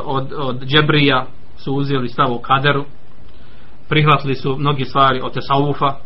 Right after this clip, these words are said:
postao im je blizak tesawuf, sufije su mu posta-, to sa-, postale bliske u mnogim stvarima. E,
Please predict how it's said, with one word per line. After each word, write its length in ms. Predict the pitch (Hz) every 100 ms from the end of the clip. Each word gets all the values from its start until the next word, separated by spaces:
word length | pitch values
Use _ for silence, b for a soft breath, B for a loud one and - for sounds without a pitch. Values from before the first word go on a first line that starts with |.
| -
postao 300 | 127 127 139
im 60 | 127
je 60 |
blizak 280 | 120 135 131
tesawuf, 360 | 117 127 131 120
sufije 380 | 135 127 139
su 100 | 117
mu 60 | 127
posta-, 360 | 135 127 139 113
to 120 | 135
sa-, 240 | - 139 -
postale 340 | 135 135 120
bliske 280 | 123 127 127
u 40 |
mnogim 380 | 117 131 131 127 - b b -
stvarima. 600 | 135 131 143 147 151 - - - - b b b b b b b b - -
E, 460 | 120 117 120 117